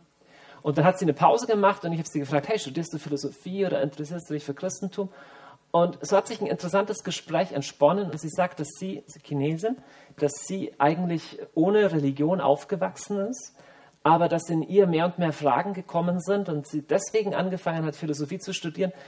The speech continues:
und deswegen jetzt kurz davor ist, Buddhistin zu werden.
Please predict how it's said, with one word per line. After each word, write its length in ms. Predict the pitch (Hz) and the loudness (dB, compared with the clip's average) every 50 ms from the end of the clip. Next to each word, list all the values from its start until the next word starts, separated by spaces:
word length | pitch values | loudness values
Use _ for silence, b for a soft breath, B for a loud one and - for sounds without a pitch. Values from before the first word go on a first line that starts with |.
| B B B B | B B B B
und 180 | - 156 143 | 2 4 6
deswegen 500 | 208 208 - - - 196 190 185 185 151 | 6 6 4 2 -2 -2 0 0 2 4
jetzt 340 | 135 175 185 180 - - - | 6 6 6 4 2 -4 0
kurz 300 | - 220 214 208 - - | 2 4 4 4 2 2
davor 440 | 202 165 - - - 185 190 - - | 0 0 0 0 2 4 4 6 4
ist, 240 | 175 160 - - - | 2 -2 -4 -2 0
Buddhistin 640 | 196 196 160 202 196 196 - 196 190 175 170 165 | 2 8 10 10 10 10 8 0 0 0 0 0
zu 220 | - - 160 127 | -2 -2 -4 -4
werden. 360 | 123 117 113 113 - 147 139 | -4 -6 -10 -10 -12 -14 -16